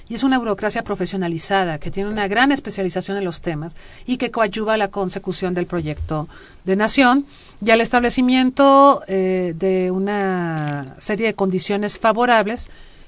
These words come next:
para políticas de Estado.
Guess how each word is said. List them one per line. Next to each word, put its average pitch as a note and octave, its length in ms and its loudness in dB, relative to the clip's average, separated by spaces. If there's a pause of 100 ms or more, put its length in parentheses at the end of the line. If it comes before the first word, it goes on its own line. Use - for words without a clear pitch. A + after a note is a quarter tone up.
(140)
para G3+ 420 4 (300)
políticas F#3 640 0 (220)
de E3+ 100 -2
Estado. D#3 400 -4